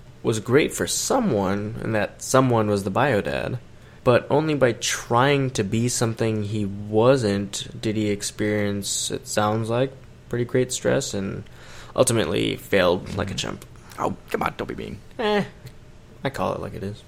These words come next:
Speaker 2: All right, well, fair. Well, th-, th-, this makes sense. Uh, but I thought the concept of poo was that we're an uncarved block with infinite potential.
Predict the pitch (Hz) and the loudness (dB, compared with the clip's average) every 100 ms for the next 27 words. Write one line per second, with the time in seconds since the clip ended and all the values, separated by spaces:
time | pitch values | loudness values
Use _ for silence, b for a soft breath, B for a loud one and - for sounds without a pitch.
0 | - - 104 95 101 - 90 92 113 147 | -12 -6 -4 -2 -2 -2 -2 -2 -2 -4
1 | - - 247 262 - 240 - 262 180 - | -4 -2 -2 -2 0 -2 -2 -4 -4 -6
2 | - 131 127 120 120 98 131 - 131 - | -6 0 4 4 2 2 0 0 -4 -4
3 | 208 156 - 160 151 - 139 - - 110 | -2 -4 -2 -2 0 0 -2 -2 0 2
4 | 101 101 - - 214 139 98 95 90 101 | 0 -4 -14 -4 2 4 4 2 0 0
5 | 104 - 107 - 101 95 92 92 - 113 | 0 2 2 4 2 2 2 -2 -2 -2
6 | 113 - 101 95 71 104 107 101 90 87 | -2 -2 -2 -2 -2 2 4 2 0 -6
7 | - - 98 90 - 95 - - 127 107 | -8 -4 -4 -2 -4 -4 -6 -4 0 0
8 | - 50 | -2 -10